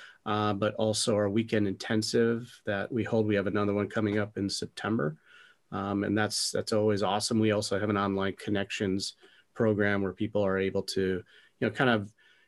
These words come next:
you know, connect with a lot of the resources that we have.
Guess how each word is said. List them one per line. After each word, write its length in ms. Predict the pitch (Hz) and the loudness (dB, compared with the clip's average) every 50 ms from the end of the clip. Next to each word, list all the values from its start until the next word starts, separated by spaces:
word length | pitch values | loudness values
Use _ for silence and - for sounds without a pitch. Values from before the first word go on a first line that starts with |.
| _ _ _ _ | _ _ _ _
you 100 | 131 120 | 4 4
know, 80 | 113 | 4
connect 360 | 110 113 - 139 127 123 117 - | 2 2 4 4 4 4 2 0
with 120 | 120 - | 2 4
a 40 | 117 | 4
lot 180 | 117 113 110 | 4 6 4
of 80 | 110 95 | 4 2
the 80 | 104 90 | 0 0
resources 600 | 95 104 104 101 - 107 98 90 - - 98 98 | 0 0 -2 0 0 0 0 0 -2 -4 -2 -2
that 120 | 101 101 | -2 0
we 120 | 101 101 92 | 0 -2 -2
have. 380 | 95 104 92 92 95 98 101 | 0 -2 0 0 -2 -4 -6